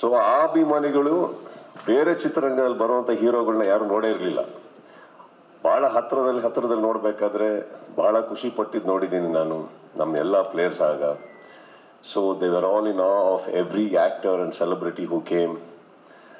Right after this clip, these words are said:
ಕೆಲವು ಟೈಮ್ ಬೌಲಿಂಗು ಬ್ಯಾಟಿಂಗ್ ಎರಡೂ ಮಾಡಕ್ ಮರ್ತು ಬಿಡೋರು, ಯಾಕಂದ್ರೆ ಅವ್ರ ಫೇವ್ರೆಟ್ ಆಕ್ಟರ್ ಆ ಕಡೆಯಿಂದ ಬೌಲಿಂಗೋ ಬ್ಯಾಟಿಂಗೋ ಮಾಡ್ತಾ ಇರೋರು. ಇದೆಲ್ಲ ನಡೆದಿದೆ. ಅವಾಗ ನಾನು ಬಹಳ ಹೋಗಿ ಹೋಗಿ ಉಬ್ಬಿಸ್ಬೇಕಿತ್ತು, "ಅಯ್ಯೋ ನನ್ನ ಮಕ್ಕಳ ಸೋಲ್ಬೇಡ್ರೋ,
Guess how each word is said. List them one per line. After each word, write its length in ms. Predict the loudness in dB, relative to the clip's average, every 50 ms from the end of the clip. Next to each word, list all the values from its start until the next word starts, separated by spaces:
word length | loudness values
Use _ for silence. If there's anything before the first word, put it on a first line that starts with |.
| -20 -20 -20 _ -10
ಕೆಲವು 240 | -4 -2 0 0 0
ಟೈಮ್ 260 | 0 -2 -2 -2 0
ಬೌಲಿಂಗು 420 | 0 0 2 2 2 2 2 2
ಬ್ಯಾಟಿಂಗ್ 340 | 2 2 2 0 0 0 0
ಎರಡೂ 200 | 0 2 2 2
ಮಾಡಕ್ 300 | 2 2 0 0 0 0
ಮರ್ತು 200 | -2 -2 -2 -2
ಬಿಡೋರು, 300 | -2 0 0 0 0 0
ಯಾಕಂದ್ರೆ 360 | 0 0 0 0 -2 0 0
ಅವ್ರ 120 | 0 0 0
ಫೇವ್ರೆಟ್ 360 | 0 0 2 2 2 2 2
ಆಕ್ಟರ್ 260 | 0 0 0 0 2
ಆ 80 | 2 2
ಕಡೆಯಿಂದ 280 | 0 0 -2 -2 -2
ಬೌಲಿಂಗೋ 440 | -2 0 0 0 0 0 -2 -2 -2
ಬ್ಯಾಟಿಂಗೋ 380 | 0 0 0 0 0 -2 -2 -2
ಮಾಡ್ತಾ 340 | 0 0 -2 -2 -2 -2 -2
ಇರೋರು. 560 | -2 -2 -4 -4 -6 -8 -10 -12 -18 -20 -20 -20 -20 -20 -20 -16 -12
ಇದೆಲ್ಲ 420 | -6 -4 -2 0 2 2 2 2 0
ನಡೆದಿದೆ. 340 | -2 -2 -2 -2 2 2
ಅವಾಗ 320 | 2 4 2 2 0 0 0
ನಾನು 260 | 0 2 2 2 2
ಬಹಳ 320 | 0 2 2 2 4 4
ಹೋಗಿ 380 | 2 2 2 2 0 0 0 0
ಹೋಗಿ 220 | -2 -2 0 0
ಉಬ್ಬಿಸ್ಬೇಕಿತ್ತು, 720 | 0 0 0 0 -2 0 0 -2 -2 0 -2 -4 -2 0
"ಅಯ್ಯೋ 220 | 0 2 2 0 0
ನನ್ನ 140 | 0 0 0
ಮಕ್ಕಳ 300 | -2 -2 0 0 -2 -2
ಸೋಲ್ಬೇಡ್ರೋ, 840 | -2 -2 -2 0 0 2 0 0 0 0 0 2 2 0 -2 -4